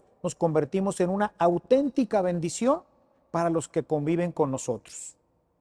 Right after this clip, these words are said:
Pero por otro lado, si tú haces la palabra de Dios y confías en Él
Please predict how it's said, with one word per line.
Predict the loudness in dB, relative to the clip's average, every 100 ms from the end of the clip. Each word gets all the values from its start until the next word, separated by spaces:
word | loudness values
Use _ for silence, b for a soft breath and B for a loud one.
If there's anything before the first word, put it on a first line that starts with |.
| _ _ _ _ _ _ _ _ _ _ _ _ _ _ _ _ _ _ -4
Pero | -2 0
por | 0 0
otro | 0
lado, | -2 0 -2 -4 -10 _ _ _ _ _ _ _ _ _ _
si | _ -8 -2
tú | 2 2
haces | 2 -2 0
la | 0
palabra | 0 0 0 0
de | 0
Dios | 0 0 -2 -6 -20 _ -2
y | -2
confías | 2 4 4 2 2 2 2
en | 0 0
Él | 0 -2